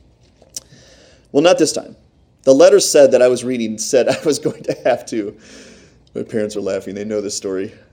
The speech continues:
they experienced this with me. I was going to have to either pay a very large fine, which is silly, right? I bounced the check for thirty dollars.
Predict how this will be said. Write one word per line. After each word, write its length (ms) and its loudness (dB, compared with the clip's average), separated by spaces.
they 80 -12
experienced 500 -10
this 160 -12
with 140 -10
me. 160 -14
I 100 4
was 140 0
going 220 0
to 80 4
have 200 4
to 160 -6
either 160 0
pay 300 0
a 40 -4
very 280 0
large 560 2
fine, 680 -8
which 200 -2
is 140 -4
silly, 400 -4
right? 260 -2
I 80 -6
bounced 460 -8
the 80 -8
check 320 -6
for 140 -10
thirty 260 -6
dollars. 540 -8